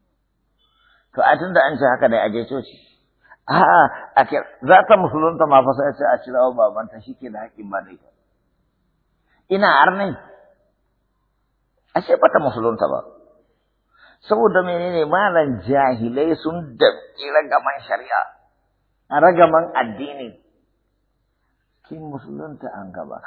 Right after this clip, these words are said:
To tun da ta musulunta, yaya za a yi? Kada mu bar abun a tsakanin mu yara. Yara haka ce, a akwai har yanzu muna da babar rodon da za mu yi. Sai ku kirawo sarkin,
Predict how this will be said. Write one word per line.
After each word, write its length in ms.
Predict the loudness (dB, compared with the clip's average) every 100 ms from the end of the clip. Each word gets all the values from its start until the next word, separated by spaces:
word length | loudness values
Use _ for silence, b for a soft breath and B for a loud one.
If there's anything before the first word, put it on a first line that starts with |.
| B _
To 80 | -8 -4
tun 140 | -6
da 80 | -2
ta 160 | 2 2
musulunta, 560 | 2 -6 -8 -4 -4 -6 B -12
yaya 560 | -2 2 4 4 2
za 140 | 2 -2 0
a 60 | -4
yi? 80 |
Kada 240 | 2 2 2
mu 160 | 0
bar 160 | 2 4 2
abun 240 | 0 -4
a 80 | -6
tsakanin 400 | -6 -2 -2 -4
mu 140 | -8 -6
yara. 240 | -6 -6 -6
Yara 480 | -4 -2 -2 -2 -4
haka 240 | -8 -10
ce, 80 | -14
a 480 | -10 -6 -4 -4 -6
akwai 240 | -10 -12
har 80 | -12
yanzu 320 | -12 -12 -12
muna 320 | -12 -10 -12
da 60 | -10
babar 300 | -10 -6 -4
rodon 320 | -4 -6 -10
da 80 | -10
za 160 | -12 -12
mu 100 | -14
yi. 40 | _ _ _ _ _ _ _
Sai 120 | -6
ku 120 | -4
kirawo 360 | -4 -4 -2 -4
sarkin, 440 | -8 -12 -12 -12